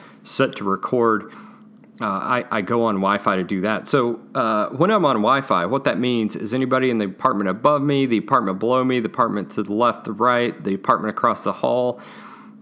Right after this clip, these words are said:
any of those people that could see my network could capture the packets that are coming to my computer right now. And that would include any internet stuff I have going on. Rich, that would include the packets that are making up this phone call that we're on right now.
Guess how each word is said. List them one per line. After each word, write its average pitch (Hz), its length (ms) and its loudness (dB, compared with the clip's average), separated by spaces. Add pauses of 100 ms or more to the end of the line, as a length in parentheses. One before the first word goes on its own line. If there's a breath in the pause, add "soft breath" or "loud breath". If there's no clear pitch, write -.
(160)
any 185 160 4
of 240 60 0
those 240 180 2
people - 280 0
that 123 180 0
could 110 120 -4
see 170 240 2
my 139 180 2
network 113 640 0 (880 loud breath)
could 175 280 0
capture 131 500 0
the 104 80 0
packets 107 480 -2
that 113 100 2
are 92 120 0
coming 120 420 0
to 110 100 -6
my 101 200 2
computer 104 400 -2
right 87 200 -2
now. 95 200 -2
And 110 100 2
that 131 80 4
would 131 120 0
include 120 580 2
any 131 180 2
internet 120 540 -2
stuff - 260 -2
I 110 80 2
have 107 240 -2
going 107 260 0
on. 104 320 0 (280 loud breath)
Rich, 120 240 0
that 123 160 2
would 110 80 -2
include 113 640 0 (720 loud breath)
the 113 140 -2
packets - 420 -2
that 123 80 0
are 110 80 2
making 113 320 -2
up 117 140 -6
this 110 160 -2
phone 127 260 0
call 104 260 0
that 98 140 -4
we're 98 220 -2
on 95 220 -4
right 90 200 -2
now. 95 360 -4